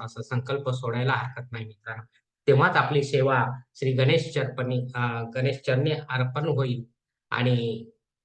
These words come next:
त्यांचा आशीर्वाद आपल्याला मिळेल मित्रांनो. मित्रांनो, आता मुहूर्त विभागामध्ये यात सर्वात, अ,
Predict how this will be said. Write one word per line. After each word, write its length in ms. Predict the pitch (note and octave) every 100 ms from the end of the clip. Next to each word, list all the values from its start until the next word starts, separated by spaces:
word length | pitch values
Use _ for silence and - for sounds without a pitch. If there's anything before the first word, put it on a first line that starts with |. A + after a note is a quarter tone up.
| _ _
त्यांचा 240 | C3 C3 C3
आशीर्वाद 440 | A#2+ C3 C3 C#3
आपल्याला 360 | A#2 - A#2 A#2
मिळेल 300 | A2 G#2+ G#2
मित्रांनो. 420 | G#2+ A2 A2 A2+ - _ _ _ _ _ _ _ _ _ _ _ - _ _ _ - _ _ _ _ _ _ _ _ _ _ _ _ _ _ _ _ _ _ _ _ _ _ _ _ _ _ _ _ - -
मित्रांनो, 300 | B2 F3+ F3+
आता 140 | F3
मुहूर्त 380 | D3+ C#3+ D#3+ D#3
विभागामध्ये 640 | C3+ A#2+ A#2 - - - _ _ _ _ _ _ _ _ _ _ _ _ _ -
यात 500 | C#3+ E3 F3 E3+ E3+
सर्वात, 360 | - - D3+ D3+ - - _ _ _ _ _ _ _ _ _ _ _ _ _ _ _ -
अ, 280 | B2 B2+